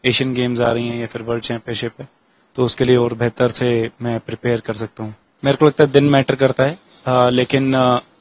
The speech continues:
मेहनत करना हमारे हाथ है and, अ, वो मैं अच्छे से करूँगा,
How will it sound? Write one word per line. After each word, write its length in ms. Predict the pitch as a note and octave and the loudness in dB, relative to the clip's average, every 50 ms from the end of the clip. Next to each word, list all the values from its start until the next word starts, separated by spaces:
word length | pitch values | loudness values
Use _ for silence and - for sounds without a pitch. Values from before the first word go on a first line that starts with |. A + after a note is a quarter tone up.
| _ - | _ -6
मेहनत 320 | C3 C3 C3+ C#3 C#3+ - | -4 -2 0 0 -2 0
करना 240 | - C#3+ C3 C3+ C3+ | 0 -2 0 0 0
हमारे 300 | C#3 C3 B2+ B2 B2 B2 | -2 -2 -2 -2 -2 -2
हाथ 180 | A#2 A#2+ A#2 A#2 - | -2 -2 -4 -4 -2
है 260 | C3+ C#3+ D3 C#3+ C3 B2 | -2 0 0 0 -2 -4
and, 180 | B2+ A#2+ B2 | -6 -4 -2
अ, 120 | B2 A#2+ A#2+ A#2 | 0 0 0 0
वो 340 | A2+ - _ _ - C3 C3 | -2 -4 _ _ -10 -8 -6
मैं 260 | C3 C3 B2+ B2 B2 | -4 -4 -4 -4 -4
अच्छे 200 | A#2+ - - B2 | -6 -6 -6 -6
से 100 | G#2+ B2 | -6 -6
करूँगा, 380 | - - A#2+ A#2+ B2 B2+ D3 | -6 -6 -8 -6 -6 -10 -12